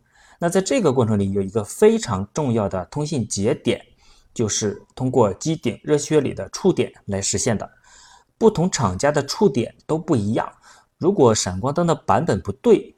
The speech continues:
触点对不上，那T T L功能呢，也就无从谈起了。接下来可以再检查一下相机的曝光设置。我自己现在都比较容易弄错和忽略的地方，一个是I S O，一个就是曝光补偿。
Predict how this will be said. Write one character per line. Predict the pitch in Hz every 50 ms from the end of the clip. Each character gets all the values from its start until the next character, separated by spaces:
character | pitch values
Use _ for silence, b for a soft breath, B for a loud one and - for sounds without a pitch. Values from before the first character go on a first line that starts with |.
| _
触 | - - 202
点 | 180 117 92
对 | - 165 139
不 | 120 123
上， | 123 - - - - - -
那 | - 131 131 120 110
T | - - 147 143
T | - 131
L | 104 107 110 104
功 | 101 - 120 120 110
能 | 98 98 104
呢， | 107 107 - b b b b
也 | - 101 90
就 | 90 107 98 92
无 | 92 92 95 107
从 | - 107 95
谈 | 90 92 92 98
起 | - - 92
了。 | 87 92 - - _ _ _ _ B B B B B B B B B B
接 | - 190 196
下 | 214 202
来 | 156 131 123 127 131
可 | 127 - 143 147
以 | 131 107 98
再 | - - 147 139 120
检 | 113 - 120 - 101
查 | - - 104 104
一 | 104
下 | - 123 104 92
相 | - - 143 123 107
机 | 98 - 117 113
的 | 107 110 95 90 - -
曝 | - 156 131 104
光 | 95 - 131 135 143 160
设 | 175 - - - 139 98
置。 | - - - - _ _ b b b b b b b
我 | - 104
自 | - - 202
己 | 202 -
现 | 92 - - - 208 165 147
在 | 143 - 214 196 143 110
都 | 104 - 113 107 107 107 107 107 104 - _
比 | - 110
较 | 117 110 101
容 | 98 95 95 101 120
易 | 120
弄 | 120 139 131 120
错 | - - - 151 131 107 98
和 | 95 - - 107 104
忽 | - - 156 165
略 | 170 170 143
的 | 110 101
地 | - 117 101
方， | 95 - 95 92 92 b b b b b b
一 | - 110 131
个 | 160 156
是 | - - - 107 104
I | 101 - 113 107 110 110
S | - -
O， | 117 123 123 - _
一 | - 110 107
个 | 101 117 120 113 107 101
就 | - 110
是 | 98 - 104 101 98
曝 | - 113 107
光 | 107 110 110
补 | 104 101
偿。 | - - - 170 175 - 214